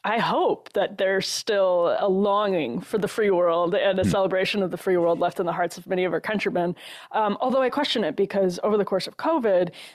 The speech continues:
Speaker 1: there was, I think, this congealing,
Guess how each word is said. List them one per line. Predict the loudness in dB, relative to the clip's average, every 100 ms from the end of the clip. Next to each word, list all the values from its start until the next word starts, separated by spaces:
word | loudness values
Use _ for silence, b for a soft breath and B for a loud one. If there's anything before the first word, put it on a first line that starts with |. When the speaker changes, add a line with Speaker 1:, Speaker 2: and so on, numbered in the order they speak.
| B
Speaker 1:
there | 0 2
was, | 2 4 2 0 -6 -10
I | -10
think, | -8 0 0 2
this | -2 -2 -8
congealing, | -2 0 0 0 2 2 2 -2